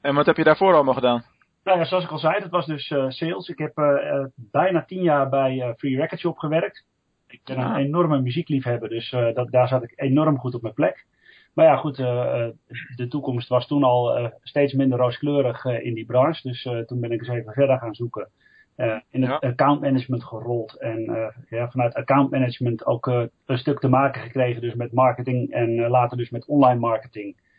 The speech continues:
Speaker 2: Eh, en daar, eh, mij in, eh, verder ontwikkeld.
Speaker 1: Leuk. En zal ik jou een geheimpje verklappen over muziek?
Speaker 2: Nou.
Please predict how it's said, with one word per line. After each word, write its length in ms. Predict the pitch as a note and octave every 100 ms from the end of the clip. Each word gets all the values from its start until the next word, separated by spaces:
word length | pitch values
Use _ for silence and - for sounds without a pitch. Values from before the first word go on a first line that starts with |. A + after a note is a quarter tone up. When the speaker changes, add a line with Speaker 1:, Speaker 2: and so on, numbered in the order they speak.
| _ _ _ _ _
Speaker 2:
Eh, 540 | - A#2 A2 A2 A#2 A2+
en 120 | A#2
daar, 380 | B2 D3 D#3 D3
eh, 100 | C#3+
mij 340 | D3+ C#3 D3
in, 220 | D#3 C#3+
eh, 120 | C3+ C3
verder 260 | D3+ C3+
ontwikkeld. 600 | - B2 B2+ A#2+ G#2 - _ _ _ _ _ _ _ _ _ _
Speaker 1:
Leuk. 320 | - C#3 F#3+ - _ _
En 120 | B2
zal 120 | D3
ik 60 | E3+
jou 120 | E3
een 60 | D3
geheimpje 340 | D3 F#3 F#3
verklappen 380 | - D3+ C#3 B2
over 180 | A#2+ A#2
muziek? 340 | A#2+ E3 A#3 -
Speaker 2:
Nou. 240 | C3 F2+